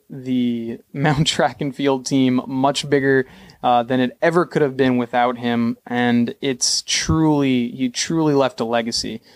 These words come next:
Uh, there's so many stories that I could tell about what he's done, not just to impact my life, but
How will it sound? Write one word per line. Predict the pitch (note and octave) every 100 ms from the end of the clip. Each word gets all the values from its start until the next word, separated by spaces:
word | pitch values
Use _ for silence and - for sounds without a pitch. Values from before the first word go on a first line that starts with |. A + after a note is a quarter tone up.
| _ -
Uh, | B2 A#2+
there's | C#3 -
so | - F#3 F#3+
many | E3+ C3
stories | - B2 A#2+ A2+ G#2 -
that | A#2+
I | A#2+
could | A2 G#2
tell | A#2+ G#2+ G#2+ A2+
about | - A#2+ A2+ G#2 - _
what | B2 A#2+
he's | - A#2+ A2
done, | A2+ A2+ G#2+ A2
not | C#3 C#3
just | C#3+ -
to | C3
impact | C3 C3 A#2 -
my | A#2+ B2+ C#3
life, | B2+ A2+ A2 _
but | B2+ A#2